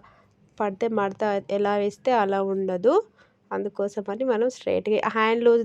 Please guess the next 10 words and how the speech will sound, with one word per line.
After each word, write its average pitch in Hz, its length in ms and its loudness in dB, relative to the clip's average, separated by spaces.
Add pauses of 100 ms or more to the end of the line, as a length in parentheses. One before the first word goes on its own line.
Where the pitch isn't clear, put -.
దగ్గర 220 240 2 (140)
కూడా 247 120 4 (120)
చంక 202 300 2
లూజ్ 214 200 -2
దగ్గర 208 280 0
ఇలా 214 200 0
చిన్న 202 160 -2 (120)
కట్స్ 185 300 -6
అయితే 196 180 -2 (120)
పెట్టాలి. 196 440 -2